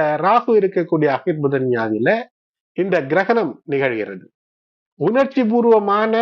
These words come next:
உள்ள தூய்மையான நேரமாக இது வைத்துக் கொள்ள வேண்டும். உணர்ச்சி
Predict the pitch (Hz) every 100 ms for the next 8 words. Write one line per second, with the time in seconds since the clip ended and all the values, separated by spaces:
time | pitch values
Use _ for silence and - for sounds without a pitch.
0 | 247 240 _ 160 226 262 254 - 220 208
1 | 196 196 208 220 214 151 165 185 175 185
2 | 170 151 143 156 151 139 120 110 104 98
3 | 139 208 _ _ _ _ - 135 208 247
4 | 247 -